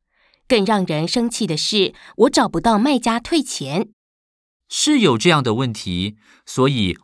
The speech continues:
Speaker 2: 网购必须找有信用的网站。这样的话，万一不满意，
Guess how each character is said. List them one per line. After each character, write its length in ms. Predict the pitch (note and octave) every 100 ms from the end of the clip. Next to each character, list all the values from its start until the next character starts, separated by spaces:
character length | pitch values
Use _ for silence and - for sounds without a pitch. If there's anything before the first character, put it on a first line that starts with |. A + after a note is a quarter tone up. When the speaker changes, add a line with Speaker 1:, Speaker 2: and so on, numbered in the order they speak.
| _
Speaker 2:
网 240 | G2 F2
购 240 | F2 C#3 G#2+
必 160 | F3
须 180 | D3+ G3+
找 240 | - G#2+
有 160 | G2 D#2+
信 300 | D#2+ - A3
用 160 | G3 D#3
的 100 | G2
网 240 | F2 C#2+
站。 320 | A2+ E3+ G#2+ - _ _ _
这 100 | -
样 120 | C4
的 100 | F3+
话， 380 | C3+ E3 C3+ F#2 - _
万 240 | F#3 A#3 F#3+
一 120 | G#3+
不 160 | A3+ A#3
满 260 | D#3+ E2+
意， 320 | A#2 E3+ F#2+